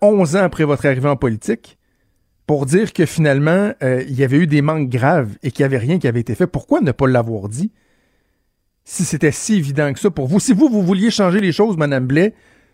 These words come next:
mais que ce sont les autres qui n'ont pas voulu, qui vous écoutaient pas, qui bougeaient pas,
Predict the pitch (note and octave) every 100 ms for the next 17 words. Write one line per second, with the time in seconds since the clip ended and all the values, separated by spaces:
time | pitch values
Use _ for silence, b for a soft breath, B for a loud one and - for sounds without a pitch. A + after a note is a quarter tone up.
0 | b b b - C#3 D#3+ - F#3 G3+ G3+
1 | - D3 F#3 F#3 D#3+ C3+ F#3+ G#3 - D#3+
2 | C#3+ - G3+ D#3 D#3+ D#3 F3 F#3 - B2+
3 | B2+ D#3 F#3+ - F3 - E3 E3+ - C#3
4 | D#3 D#3 C#3 F#3